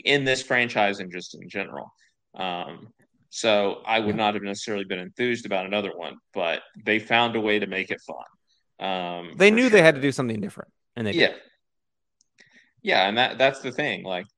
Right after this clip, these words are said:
Speaker 1: that's why these movies are still so good after seven times, is they know when they need to do something different,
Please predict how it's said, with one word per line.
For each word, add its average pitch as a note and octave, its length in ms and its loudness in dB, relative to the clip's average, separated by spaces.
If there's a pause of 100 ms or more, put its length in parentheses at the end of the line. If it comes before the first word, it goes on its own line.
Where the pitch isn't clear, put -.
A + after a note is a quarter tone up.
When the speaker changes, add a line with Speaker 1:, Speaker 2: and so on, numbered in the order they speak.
(120)
Speaker 1:
that's G#2+ 340 -2
why A2+ 260 2
these G#2+ 220 -8
movies G#2 300 -6
are F#2+ 60 -10
still G#2 240 -8
so F#2+ 260 -6
good G2 440 -6
after E2+ 500 -6 (120)
seven F#2 720 -8
times, - 540 -10
is - 360 -16 (220)
they G2 140 0
know G2+ 240 0
when G#2+ 120 -2
they G#2 140 -2
need G#2 220 -6
to G#2 80 -10
do G#2 140 -4
something G#2+ 320 -8
different, B2 340 -6